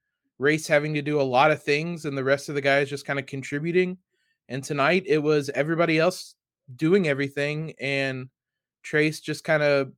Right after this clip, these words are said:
being a, a non-factor, like I said, and, uh, obviously out of his control. But shout out to him. Shout out to every Hoosier tonight. And shout out to Mike Woodson.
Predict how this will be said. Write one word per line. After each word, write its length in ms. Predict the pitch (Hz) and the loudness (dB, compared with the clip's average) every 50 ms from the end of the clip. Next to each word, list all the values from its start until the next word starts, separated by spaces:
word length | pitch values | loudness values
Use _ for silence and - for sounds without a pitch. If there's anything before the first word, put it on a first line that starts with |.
| 135 135 | -10 -6
being 220 | 143 151 151 160 | -4 -4 -2 -2
a, 180 | 151 143 143 - | -2 -2 -2 -2
a 80 | - 143 | -2 -4
non-factor, 680 | 147 143 139 151 156 151 - 147 147 - - 156 131 | -2 0 0 0 -2 -2 0 0 0 0 0 -2 -4
like 200 | 127 127 123 131 | -4 -4 -4 -4
I 60 | 127 | -6
said, 400 | 123 - - 139 143 147 143 131 | -6 -6 -4 -2 0 0 0 -2
and, 240 | 123 123 117 117 - _ _ _ _ _ _ _ - | -4 -6 -8 -10 -12 _ _ _ _ _ _ _ -12
uh, 240 | 113 113 107 107 110 - | -10 -8 -6 -6 -6 -4
obviously 420 | - 120 135 143 139 139 - 147 135 | 0 0 0 0 -2 -4 -2 0 0
out 80 | 135 | 0
of 80 | 139 127 | 0 -2
his 180 | 135 139 131 | -6 -6 -6
control. 460 | - - 135 135 - 143 135 135 135 127 | -6 -8 -12 -10 -6 -4 -2 -2 -2 -2
But 280 | 123 123 113 110 - _ _ _ _ _ _ _ _ | -2 -4 -4 -4 -6 _ _ _ _ _ _ _ _
shout 220 | - - 170 165 | -2 2 4 6
out 160 | 180 175 165 | 6 4 2
to 80 | - 156 | 0 -4
him. 400 | 139 160 160 156 156 156 151 - _ _ _ _ _ | -2 0 0 0 -2 -4 -6 -10 _ _ _ _ _
Shout 240 | - - 160 156 165 | -4 2 2 4 4
out 120 | 160 156 | 2 0
to 120 | 151 139 | -2 -2
every 260 | - 151 165 165 170 156 | 0 0 0 0 0 -2
Hoosier 300 | 143 151 147 147 143 135 | -2 -4 -4 -6 -6 -4
tonight. 440 | 139 139 131 131 131 131 131 123 _ _ _ _ _ _ _ _ _ _ _ _ _ _ _ _ _ | -4 -4 -2 -2 -2 -2 -4 -6 _ _ _ _ _ _ _ _ _ _ _ _ _ _ _ _ _
And 140 | - - - | -12 -10 -4
shout 180 | - 190 196 214 | 4 6 8 8
out 120 | 214 208 | 8 6
to 100 | - 185 | 4 2
Mike 220 | 180 170 160 - | 2 2 2 2
Woodson. 480 | 147 143 139 143 - 143 139 139 139 - | 0 -2 -2 -2 -6 -10 -10 -10 -10 -14